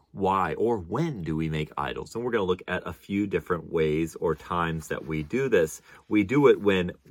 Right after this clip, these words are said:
God's, or because of God's delay or God's seeming delay.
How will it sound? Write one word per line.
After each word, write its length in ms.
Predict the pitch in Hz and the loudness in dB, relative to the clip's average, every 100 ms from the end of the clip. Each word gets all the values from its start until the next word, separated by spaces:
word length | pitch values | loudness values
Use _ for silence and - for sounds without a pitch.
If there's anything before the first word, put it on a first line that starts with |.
| - 101 | -16 0
God's, 760 | 117 104 92 131 135 - - - | 6 6 6 2 -2 -14 -16 -8
or 360 | 95 95 90 - - - - 110 | 4 6 6 4 -6 -20 -18 -6
because 240 | 104 120 98 | -4 -2 -2
of 120 | 82 | 2
God's 360 | 101 95 87 | 4 4 2
delay 540 | 85 85 73 76 73 110 | -2 0 2 0 -2 -2
or 180 | 87 80 | -4 -4
God's 400 | 78 71 73 - | -2 -2 -2 -6
seeming 420 | - 117 92 78 | -4 -4 -2 -4
delay. 460 | 71 69 76 101 | -4 -2 0 0